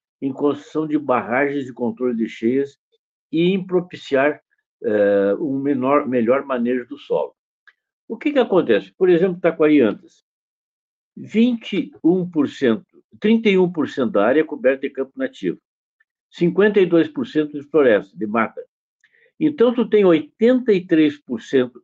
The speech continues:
já com o manejo ideal. Tu não tem o que fazer. No, pe-, pegando, por exemplo, o Ibirapitã até chegar em Alegrete. Toda a área do Ibirapitã, a montante da cidade,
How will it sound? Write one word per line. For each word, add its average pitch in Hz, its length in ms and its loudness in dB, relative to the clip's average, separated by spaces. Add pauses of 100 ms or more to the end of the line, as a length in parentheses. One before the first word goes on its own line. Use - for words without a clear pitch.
já 175 560 0 (140)
com 196 260 0
o 175 40 2
manejo 151 480 2
ideal. 165 500 2 (320)
Tu 110 80 -4
não 104 120 -4
tem 131 140 -2
o 131 60 -6
que - 60 -18
fazer. 120 420 -2 (1200)
No, 147 320 2
pe-, 151 160 2
pegando, 185 640 2
por 151 120 2
exemplo, 147 320 2
o 160 60 4
Ibirapitã 147 800 0
até 143 240 -2
chegar 139 260 -2
em 143 100 -4
Alegrete. 117 600 0 (1200)
Toda 240 420 4
a 151 160 2
área 127 360 4
do 113 140 -2
Ibirapitã, 117 840 0
a 127 80 -2
montante 117 600 0
da 104 120 -2
cidade, 123 580 -2